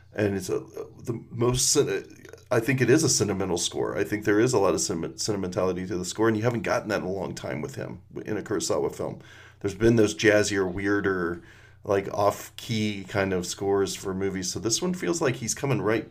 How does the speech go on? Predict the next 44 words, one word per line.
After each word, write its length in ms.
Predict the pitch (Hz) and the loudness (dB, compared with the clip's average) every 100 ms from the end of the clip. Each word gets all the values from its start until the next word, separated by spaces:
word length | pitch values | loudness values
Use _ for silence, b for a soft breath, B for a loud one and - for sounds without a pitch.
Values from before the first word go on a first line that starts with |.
| - | -12
he's 160 | - | -10
coming 240 | - 190 175 | -2 0 2
back 220 | 139 135 | 2 0
to 60 | 127 | 0
something 280 | 135 120 | 0 0
he's 140 | 107 101 | -2 -4
been 180 | 98 92 | -4 0
working 380 | 101 104 104 | -2 -2 -6
towards 640 | 92 - 98 104 117 - - b b b | -8 -4 0 0 0 -6 -10 b b b
his 140 | - 98 | -6 -4
entire 380 | 95 107 104 95 | -2 2 2 0
career. 560 | 90 90 98 127 135 - b b b - - - - | -6 -4 -4 -4 -6 -14 b b b -20 -20 -16 -6
I 120 | 117 | -2
think 160 | 147 | -2
it's 140 | 113 - | -2 -2
a 40 | |
fantastic 640 | - 98 - 127 127 - - | -2 -4 -2 -2 -2 -4 -10
film. 360 | 69 62 - - - | -12 -14 -16 -20 -14
I 60 | 131 | -8
think 140 | 139 | -4
this 160 | 135 104 | -2 -4
is 100 | 101 | -4
an 80 | 80 | -4
amazing 440 | 78 90 95 87 | -2 -2 -4 -6
film, 340 | 104 67 - - | -6 -6 -8 -4
really 240 | 117 131 | 0 4
underappreciated. 880 | 113 98 90 101 - - 78 65 65 - b b b | 4 2 -2 -6 -6 -4 -2 -2 -6 -12 b b b
And 140 | 107 | -2
sometimes 640 | - 190 233 269 262 - - b b | 0 0 0 -2 -2 -4 -8 b b
I 80 | 113 | 0
think 160 | 131 | 2
the, 260 | 131 107 - - - - | 2 2 -2 -16 -20 -14
the 240 | - 98 - - - | -4 -4 -4 -12 -8
reading 340 | 117 120 127 | -4 0 2
of 140 | 110 107 | 4 4
it 140 | 107 | 4
as 140 | 107 | 2
being 220 | - 104 117 | 0 -2 0
overly 300 | 107 101 101 | 2 0 0
sentiment-, 680 | 107 98 95 92 - - | -4 -4 -6 -6 -8 -8
uh, 140 | 101 98 | -6 -4
sentimental 640 | - 101 95 98 92 90 | -4 -4 -4 -2 0 -2
kind 200 | - 92 | -2 -4
of 140 | 80 | -6